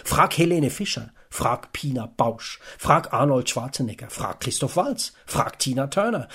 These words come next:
Frag Dieter Meier. Frag Urs Fischer. Frag Pipilotti Rist. Frag Lukas Bärfuß.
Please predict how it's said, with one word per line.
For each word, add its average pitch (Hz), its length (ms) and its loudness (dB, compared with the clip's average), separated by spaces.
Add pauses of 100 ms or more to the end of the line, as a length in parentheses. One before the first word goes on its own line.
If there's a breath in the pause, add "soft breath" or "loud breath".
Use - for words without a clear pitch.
Frag 208 300 4
Dieter 190 240 4
Meier. 175 320 4
Frag - 440 4
Urs 156 200 4
Fischer. - 380 0
Frag - 560 2
Pipilotti 143 500 4
Rist. 131 400 2
Frag - 540 2
Lukas 151 420 4
Bärfuß. 160 640 0